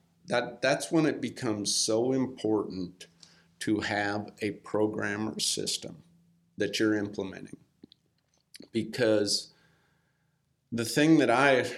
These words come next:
you know, the thing that I realized about every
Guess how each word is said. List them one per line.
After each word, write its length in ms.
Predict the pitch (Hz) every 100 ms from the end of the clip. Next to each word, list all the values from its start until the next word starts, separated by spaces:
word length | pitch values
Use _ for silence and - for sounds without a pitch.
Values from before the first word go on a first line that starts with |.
| - - 117
you 100 | 117
know, 160 | 117 117
the 120 | 107
thing 300 | - 123 147
that 100 | 143
I 100 | 131
realized 720 | 131 120 120 120 98 98 - -
about 320 | 98 98 92
every 480 | 110 120 127 113